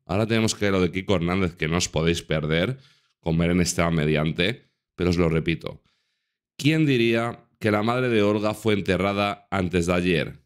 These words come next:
Con tanta carcajada y risa. Esa no tiene dignidad ni tiene coño". Y etiqueta a Ni que fuéramos Sálvame, apoyo a Rocío Carrasco, diecisiete de junio. Esto <coughs> a mí me parece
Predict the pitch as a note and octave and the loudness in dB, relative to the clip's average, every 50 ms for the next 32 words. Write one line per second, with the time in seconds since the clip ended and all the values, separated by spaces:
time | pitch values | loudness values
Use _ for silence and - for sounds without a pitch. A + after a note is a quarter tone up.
0 | _ _ F#2+ F2+ F2 F2 - A2 A2+ A#2 - A#2+ A2+ - A2+ G#2 F#2+ F#2 F2+ - | _ _ 0 0 0 0 0 -2 -2 -2 -2 -4 -2 -2 -2 -2 -2 -4 -6 -6
1 | - G2+ G2+ G2 G2 G2 G2 G2+ - - F#2+ F#2+ F#2 F#2+ F#2+ F2+ E2 - - D#2+ | -2 -2 -2 0 0 0 -2 -4 -4 -2 0 0 2 2 2 2 0 0 -2 -4
2 | - - - - _ _ _ _ _ _ _ _ _ - C#3 C3+ C3+ - A2+ G2+ | -4 -4 -6 -10 _ _ _ _ _ _ _ _ _ 0 0 0 2 0 0 -2
3 | G2+ - - - G#2 G#2 G#2 F#2+ G#2 G#2 A2 A2 G2+ G#2 G2+ F2+ F2+ F2 E2+ F2 | -2 -4 -4 -2 0 2 2 2 2 2 2 2 2 2 2 2 2 2 2 2
4 | F#2+ G2 G2+ - - _ _ _ _ _ _ _ _ _ E2+ F2+ F#2 F#2 F2+ D#2+ | 0 0 -2 -6 -10 _ _ _ _ _ _ _ _ _ 0 2 4 4 4 2
5 | - G2+ G2+ G#2 G#2 G#2+ G#2+ G#2 G2+ - - _ _ _ _ _ _ - A2+ G2 | 2 0 0 2 2 0 0 0 -2 -4 -10 _ _ _ _ _ _ -2 0 0
6 | F2+ E2 C#2 B1 A1 G1+ - - - _ _ _ _ _ _ _ _ _ _ _ | 0 0 -2 -6 -6 -8 -10 -12 -18 _ _ _ _ _ _ _ _ _ _ _
7 | _ _ G2+ G2+ G2 F2+ - F#2 E2 F2 G2+ G#2 G#2 - B2 A#2+ A#2+ - - - | _ _ 0 0 0 2 0 -2 -2 0 -2 -2 -2 -2 -4 -4 -4 -4 -4 -2
8 | F#2 F#2 F2+ E2+ - E2+ - - G2+ G2 G2 F#2+ F2+ F2 E2 - - A#2 A#2 A#2+ | -2 0 0 -2 -2 -4 -2 -2 0 0 0 0 0 -2 -2 0 0 0 0 -2
9 | B2 B2+ C3 C3 C3+ C3+ C#3 C3+ - - - _ _ - F#2 F#2 E2 - G#2+ A2 | -2 -2 -2 0 0 0 0 -2 -4 -10 -18 _ _ -4 -4 -4 -2 -2 0 0
10 | A2 G#2+ A#2+ B2 A#2+ - - - F#2+ F#2 F2+ F2+ F2+ - G2+ F#2+ F2 E2+ F#2+ F#2 | 0 2 0 0 0 -2 -2 -4 -2 -2 -2 -2 -2 0 0 0 0 0 0 -2
11 | F2+ G2 G#2+ - - - A2 A2 A2 - - - E2 F#2 E2+ D#2+ F2 E2 - - | -2 -2 -4 -4 -4 -2 -2 -2 -2 -2 -6 -6 -6 -4 -4 -4 -4 -4 -2 0
12 | F2+ E2 E2 D2+ C2 B1 - - D#2 C#2+ C#2 C2+ C2 A1+ - - _ _ _ _ | 0 0 0 0 0 -2 -2 -2 -2 -2 -2 -2 -4 -6 -8 -10 _ _ _ _
13 | _ _ _ _ _ _ _ _ _ _ - E3+ E3 E3+ - G#3 G3+ G3 - - | _ _ _ _ _ _ _ _ _ _ -2 -2 -2 -2 -2 -2 -4 -4 -4 -8
14 | _ _ _ _ - C#3 - - - - - _ - A2 A2 A#2+ C#3 D3 C3+ - | _ _ _ _ -4 -4 -4 -4 -8 -14 -16 _ -4 -2 0 0 0 -2 -2 -2
15 | A2+ A2 F2+ G#2 G2+ G#2+ A2+ - - C3 C3 C3+ C3 C3+ | -2 0 0 0 0 0 -2 -2 0 0 0 0 -2 -6